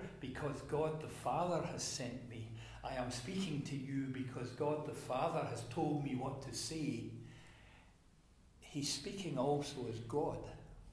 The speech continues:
And this is always the hard part for us to try and understand and appreciate.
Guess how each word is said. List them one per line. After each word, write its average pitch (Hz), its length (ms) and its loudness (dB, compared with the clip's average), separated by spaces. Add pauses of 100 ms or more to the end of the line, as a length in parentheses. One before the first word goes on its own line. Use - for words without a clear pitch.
(1040)
And 135 120 -2
this 214 200 6
is 156 120 4
always 156 520 6
the 127 80 0
hard 139 420 2
part 135 320 2
for - 120 -2
us - 300 0
to - 100 -8
try 139 220 0
and 120 260 -2 (260)
understand 123 680 0 (100)
and 113 100 -2
appreciate. 110 800 -8